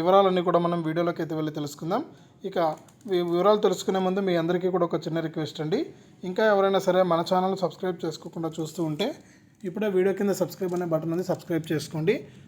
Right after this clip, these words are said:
సబ్స్క్రైబ్ అయిన వెంటనే గంట వస్తుంది, గంట పైన నొక్కితే మళ్ళీ కూడా పక్కనే all అనే గంట వస్తుంది. ఆ గంట పైన కూడా నొక్కితేనే ప్రతి వీడియోను కూడా మీరు అందరికంటే ముందుగానే మీ ఫోన్లోనే నోటిఫికేషన్ లేదా మెసేజ్ రూపంలో అయితే తెలుసుకుంటారు. దయచేసి ప్రతి ఒక్కరు కూడా వీడియోను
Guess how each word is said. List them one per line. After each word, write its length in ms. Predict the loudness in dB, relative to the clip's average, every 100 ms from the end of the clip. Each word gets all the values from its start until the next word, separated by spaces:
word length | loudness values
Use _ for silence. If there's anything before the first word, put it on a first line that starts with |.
| -10
సబ్స్క్రైబ్ 400 | -8 -6 -2 0
అయిన 100 | 2 2
వెంటనే 280 | 0 -2 0
గంట 140 | 0 0 -4
వస్తుంది, 320 | -4 -4 -4 -4 -14 -12 -4
గంట 140 | -2 -2
పైన 140 | 0 0
నొక్కితే 280 | 0 0 0 0
మళ్ళీ 140 | 0 0
కూడా 140 | -2 -4
పక్కనే 280 | -6 -6 -6 -2
all 100 | 0
అనే 100 | 0 0
గంట 120 | -2 -4
వస్తుంది. 320 | -6 -6 -4 -4 -6 -18 -20 -14 -4
ఆ 40 | 0
గంట 140 | 0 0 0
పైన 120 | 2
కూడా 120 | 2 2
నొక్కితేనే 380 | 0 -6 -6 -6 -4
ప్రతి 200 | -6 -6
వీడియోను 260 | -6 -6 -6
కూడా 100 | -4 -4
మీరు 120 | -4 -4
అందరికంటే 420 | -4 -6 -6 -6 -6
ముందుగానే 380 | -4 -4 -2 -4 -6 -14 -20 -20 -12
మీ 80 | -8 -6
ఫోన్లోనే 360 | -4 -2 -2 -2 -4
నోటిఫికేషన్ 600 | -4 -6 -8 -8 -6 -4
లేదా 180 | 0 -2 -4 -16 -20 -14
మెసేజ్ 280 | -8 -6 -4 -6
రూపంలో 240 | -6 -4
అయితే 140 | -4 -4
తెలుసుకుంటారు. 560 | -6 -6 -8 -4 -2 -2 -4 -12 -20 -18 -8
దయచేసి 360 | -4 -4 -4 -4
ప్రతి 180 | -4 -2
ఒక్కరు 180 | -2 -2 0
కూడా 100 | -2 0
వీడియోను 280 | -2 -2